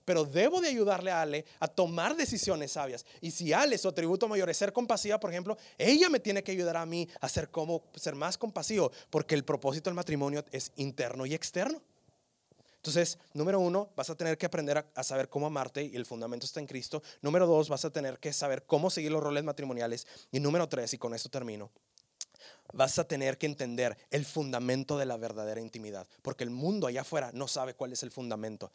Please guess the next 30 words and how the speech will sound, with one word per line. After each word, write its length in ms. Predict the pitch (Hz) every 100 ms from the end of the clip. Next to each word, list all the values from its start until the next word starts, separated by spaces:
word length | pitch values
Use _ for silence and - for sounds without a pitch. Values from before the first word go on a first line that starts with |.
| - -
de 80 | 107
la 100 | 107
verdadera 400 | 104 101 98 101
intimidad. 480 | 98 98 92 90 - - _ _ _ _ - -
Van 160 | 123 135
a 100 | 160
tener 300 | 151 135 139
que 180 | 160 -
crecer 480 | 135 117 - 135
en 80 | 165
la 80 | 160
intimidad 540 | 147 147 127 120 135
sexual. 580 | - 190 - 165 139 214 _ _ _ _ _ _ _ _ _ _ _ _ _ _ _ _ _ -
Mira, 200 | 120 120
el 200 | 135 123
diablo 340 | 135 143 165
cuando 200 | 170 143
estás 280 | 120 139 147
en 80 | 156
el 140 | 147
noviazgo 600 | 135 120 127 131 143 165 - -
quieres 260 | - 131 139
que 160 | 131
cai-, 300 | - 123 131 -
quiere 220 | 139 135
que 160 | 147 -
caigas 380 | 127 127 143
en 80 | 147
la 60 | 127
tentación, 540 | 127 120 117 - 151